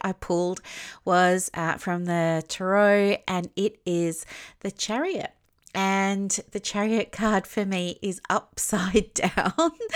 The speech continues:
which isn't a bad thing at all. No, it's actually a very empowering thing. It's telling me that,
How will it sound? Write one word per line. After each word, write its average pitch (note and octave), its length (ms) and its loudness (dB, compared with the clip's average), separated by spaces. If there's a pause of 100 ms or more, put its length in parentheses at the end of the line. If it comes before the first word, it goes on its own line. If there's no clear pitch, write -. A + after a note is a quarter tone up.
(360)
which - 260 2
isn't A#3 360 4
a A3+ 100 2
bad G3+ 440 2
thing F#3 360 -2
at F#3+ 180 -2
all. F3+ 380 2
No, E3+ 220 0
it's G3 420 0
actually F3+ 460 -2
a - 20 -10
very E3 260 0
empowering D#3+ 640 -6
thing. D#3+ 400 -8
It's - 340 -4
telling C#4 520 0
me E3 320 -4
that, E3+ 400 2